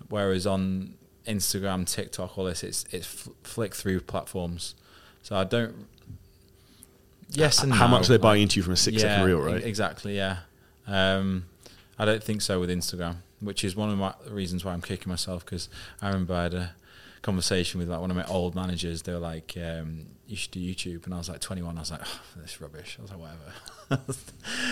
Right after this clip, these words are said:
Speaker 1: If I did that now, I'd be, I'd be laughing.
Speaker 2: Hindsight's a,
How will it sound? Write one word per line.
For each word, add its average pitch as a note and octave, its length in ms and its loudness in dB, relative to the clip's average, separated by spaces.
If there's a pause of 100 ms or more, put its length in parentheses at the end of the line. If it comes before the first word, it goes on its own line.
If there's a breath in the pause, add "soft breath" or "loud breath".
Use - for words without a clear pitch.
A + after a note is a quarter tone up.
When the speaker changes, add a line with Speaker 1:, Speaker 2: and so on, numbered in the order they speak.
(200 loud breath)
Speaker 1:
If G2 160 2
I G2 140 10
did F2+ 220 4
that F#2+ 180 8
now, F#2+ 300 0
I'd F2+ 100 -10
be, F#2+ 200 -4 (180)
I'd G2 160 -4
be G2+ 80 -6
laughing. F#2+ 480 -6 (1120 loud breath)
Speaker 2:
Hindsight's A#2+ 720 6
a, E2+ 720 0